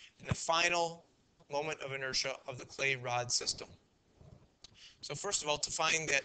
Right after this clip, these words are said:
initial angular momentum, we're finding that angular momentum about this point right here. And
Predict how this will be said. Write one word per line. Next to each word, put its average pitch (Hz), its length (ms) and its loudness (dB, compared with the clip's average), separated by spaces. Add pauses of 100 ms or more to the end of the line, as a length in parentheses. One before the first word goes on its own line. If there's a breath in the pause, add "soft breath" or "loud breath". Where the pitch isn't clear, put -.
(100)
initial 156 640 4
angular 143 340 -2
momentum, 139 360 -2 (1800 loud breath)
we're 147 80 -6
finding 170 380 2
that 143 180 4 (140)
angular 160 260 4
momentum 151 480 2
about 135 480 4 (100)
this 151 400 4
point 151 360 -4 (100)
right 135 180 0
here. - 300 4 (1400 loud breath)
And 170 180 -2